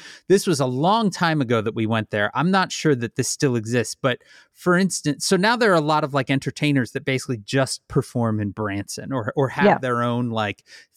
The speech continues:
Speaker 1: themed, uh, themed spots in Branson. Um,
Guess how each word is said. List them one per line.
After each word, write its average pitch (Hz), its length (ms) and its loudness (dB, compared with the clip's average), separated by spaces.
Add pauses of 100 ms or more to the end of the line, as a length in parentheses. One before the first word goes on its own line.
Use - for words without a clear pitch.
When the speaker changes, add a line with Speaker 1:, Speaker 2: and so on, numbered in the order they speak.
(200)
Speaker 1:
themed, 139 600 2 (120)
uh, 104 540 0
themed 156 460 2
spots - 720 -4
in 117 200 -4
Branson. 104 800 -8 (480)
Um, 107 400 -2